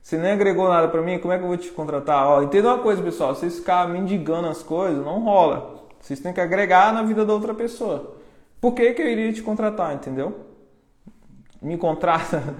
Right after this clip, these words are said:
<laughs> Não faz sentido, cara. Aí seria, tipo, eu falar assim, "Toma aqui uma esmola, só eu vou te contratar porque você tá passando necessidade por causa disso, disso, disso."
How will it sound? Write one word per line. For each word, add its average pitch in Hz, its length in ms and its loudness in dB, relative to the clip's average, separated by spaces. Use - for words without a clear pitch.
<laughs> - 220 -20
Não - 80 -14
faz 151 200 -2
sentido, 208 420 -4
cara. 123 480 0
Aí 147 200 4
seria, 180 460 2
tipo, 175 460 -2
eu 170 180 -2
falar 165 200 2
assim, 165 180 -2
"Toma 214 260 4
aqui 226 140 0
uma 214 80 4
esmola, 175 500 6
só 185 280 8
eu 180 100 6
vou 185 160 4
te 214 80 -4
contratar 214 460 4
porque 214 140 -4
você 202 220 -4
tá 202 120 -4
passando 190 360 -2
necessidade 185 560 2
por 170 80 -6
causa 180 220 -2
disso, 175 240 -8
disso, 180 160 -12
disso." 156 220 -12